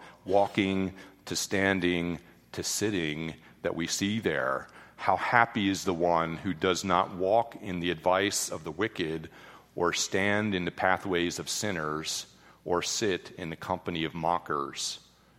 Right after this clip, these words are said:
And that's what David is saying. I'm not,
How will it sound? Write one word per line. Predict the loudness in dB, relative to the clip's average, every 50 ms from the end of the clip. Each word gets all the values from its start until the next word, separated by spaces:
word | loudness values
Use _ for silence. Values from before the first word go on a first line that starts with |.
| _ _ -8
And | -6 -4 0
that's | 0 0 0 0 -2 -4 -6 -8 -10 -16 -20 _ -8
what | -4 -2 -2 -2 -4 -8 -20 -20 -8
David | -2 0 2 2 2 2 0
is | -2 -2
saying. | -2 -2 -2 -2 0 2
I'm | 2 2 2
not, | 2 2 2 2 0 -2